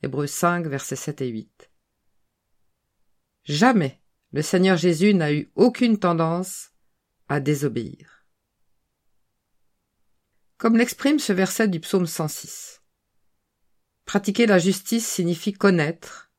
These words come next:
et faire ce qui est juste, sans jamais s'en écarter. Job,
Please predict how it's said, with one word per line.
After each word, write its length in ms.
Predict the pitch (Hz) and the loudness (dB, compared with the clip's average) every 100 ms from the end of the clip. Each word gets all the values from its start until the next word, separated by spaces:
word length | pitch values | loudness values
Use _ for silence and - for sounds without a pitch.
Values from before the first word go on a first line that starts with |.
| _ | _
et 80 | 165 | -2
faire 300 | 160 190 190 | 2 0 0
ce 100 | 160 | -4
qui 160 | - 151 | -6 -4
est 120 | 139 | -2
juste, 540 | 147 156 - - - _ _ _ _ _ _ _ _ _ _ _ | -4 -6 -10 -20 -20 _ _ _ _ _ _ _ _ _ _ _
sans 200 | - 170 | -2 0
jamais 360 | 143 196 220 220 | 4 6 6 2
s'en 200 | 170 160 | 0 -4
écarter. 540 | 160 143 - - - _ _ _ _ _ _ _ _ _ _ _ _ _ - | -4 -8 -10 -16 -20 _ _ _ _ _ _ _ _ _ _ _ _ _ -10
Job, 380 | 117 160 220 | 0 2 2